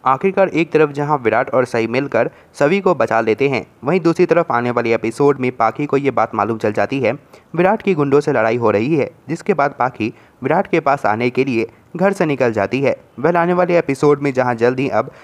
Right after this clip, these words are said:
सई और पाखी की मुलाकात होने वाली है, वैसे में अब सई को ये बात मालूम चलेगी,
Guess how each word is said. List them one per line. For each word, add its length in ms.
सई 200
और 160
पाखी 320
की 120
मुलाकात 520
होने 200
वाली 240
है, 160
वैसे 240
में 160
अब 160
सई 220
को 120
ये 140
बात 260
मालूम 240
चलेगी, 420